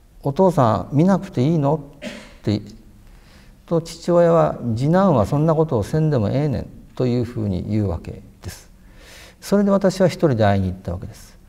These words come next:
するとこの声に出会いました。で、私はもうなすすべもなく、まあ、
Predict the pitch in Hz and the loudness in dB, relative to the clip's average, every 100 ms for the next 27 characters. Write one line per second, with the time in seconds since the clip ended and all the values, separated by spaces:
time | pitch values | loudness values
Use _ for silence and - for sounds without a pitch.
0 | - - 190 185 185 170 165 160 147 151 | -8 -2 0 2 0 2 2 4 4 4
1 | 107 104 95 92 92 - - - - - | 4 2 2 -2 -6 -12 -20 -20 -20 -20
2 | - - - - _ _ - - - - | -20 -20 -20 -20 _ _ -20 -20 -20 -20
3 | - - - 160 147 120 139 170 175 175 | -20 -20 -4 2 4 4 4 2 0 2
4 | 190 156 101 - - - - 135 127 123 | 4 4 2 -2 -16 -20 -2 0 0 -2
5 | - - 147 156 151 - 135 143 139 135 | -10 -2 0 0 -2 -2 2 4 4 4
6 | 139 135 101 - - - - - - - | 2 2 -4 -4 -14 -20 -20 -20 -20 -20
7 | - - - - - - - - - - | -20 -20 -20 -20 -20 -20 -20 -20 -20 -20
8 | - 127 117 104 - | -8 -4 -2 -2 -6